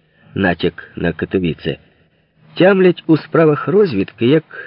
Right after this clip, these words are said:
свиня в апельсинах. Ці російські приповідки чистою російською мовою, майже без акценту, в устах заклятого ворога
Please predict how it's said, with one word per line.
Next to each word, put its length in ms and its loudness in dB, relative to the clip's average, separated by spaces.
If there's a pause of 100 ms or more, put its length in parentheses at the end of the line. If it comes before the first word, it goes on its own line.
(220)
свиня 440 2
в 80 0
апельсинах. 760 -4 (2250)
Ці 200 4
російські 760 0
приповідки 800 0 (480)
чистою 540 0
російською 640 0
мовою, 460 0 (440)
майже 420 0
без 240 0
акценту, 640 -2 (600)
в 100 -4
устах 420 0
заклятого 600 0
ворога 440 0